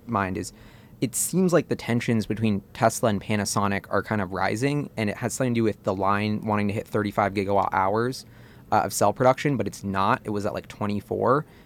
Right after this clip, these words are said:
And it's just reading in between the lines from comments on Musk, it seems like he's frustrated about that, and that's caused Tesla to either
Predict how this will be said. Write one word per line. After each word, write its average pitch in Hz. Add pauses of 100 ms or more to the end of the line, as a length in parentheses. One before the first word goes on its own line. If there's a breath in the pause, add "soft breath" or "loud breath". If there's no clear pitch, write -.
(140)
And 110
it's -
just -
reading 135
in 127
between 117
the 104
lines 104
from 107
comments 104
on 98
Musk, 104
it 101
seems 117
like 104
he's 104
frustrated 113
about 123
that, 143
and 104
that's 101
caused 101
Tesla 101
to -
either 101